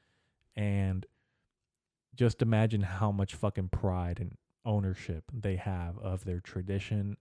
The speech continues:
and their value. It runs all over ours. So what we have,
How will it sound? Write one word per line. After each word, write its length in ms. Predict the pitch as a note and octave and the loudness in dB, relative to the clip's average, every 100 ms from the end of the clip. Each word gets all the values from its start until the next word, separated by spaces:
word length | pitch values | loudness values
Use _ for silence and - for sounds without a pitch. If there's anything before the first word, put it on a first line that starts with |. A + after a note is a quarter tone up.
| - | -8
and 240 | F#2+ F2 | -6 -6
their 140 | F2 | -8
value. 640 | F2 F#2+ F2+ F#2+ G#2 G#2 A2+ _ _ _ _ _ _ | -8 -6 -2 0 2 2 0 _ _ _ _ _ _
It 260 | A#2+ A#2 A#2 _ _ _ _ _ _ _ _ _ _ - | 0 0 0 _ _ _ _ _ _ _ _ _ _ -10
runs 460 | A#2 A#2+ C3+ C3 A2+ | -2 2 4 4 2
all 240 | F#2 F2 | 0 -2
over 240 | F2 F2+ - | -6 -6 -6
ours. 380 | F2+ F2+ F2 | -4 -4 -6
So 200 | - G2 | -4 -2
what 200 | F#2 G2+ | 0 0
we 180 | A#2 B2+ | 2 2
have, 320 | A#2 A2 G2+ | 2 0 -2